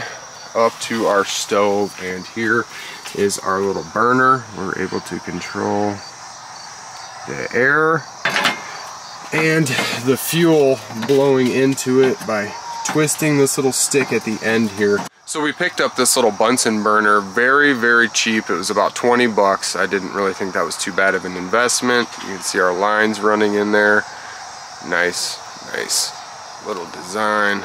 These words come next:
Looks like one from science class when we were in, like, seventh, eighth grade there. So very cool. That is just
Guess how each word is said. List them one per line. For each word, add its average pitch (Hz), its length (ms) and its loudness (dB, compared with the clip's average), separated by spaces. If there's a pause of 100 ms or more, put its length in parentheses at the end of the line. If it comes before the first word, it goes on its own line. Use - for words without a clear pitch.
(120)
Looks - 200 -10
like 87 200 -2
one 95 260 2
from 95 220 -8
science 110 480 2
class 120 520 2
when 101 200 -2 (560)
we 65 80 -10
were 90 120 -6
in, 92 100 -6
like, 101 180 0
seventh, 104 500 0
eighth 107 240 -2
grade 131 340 4
there. 120 280 4
So 104 320 2 (540)
very 139 360 4
cool. 165 500 4 (120)
That 123 280 4
is 120 280 2
just - 380 2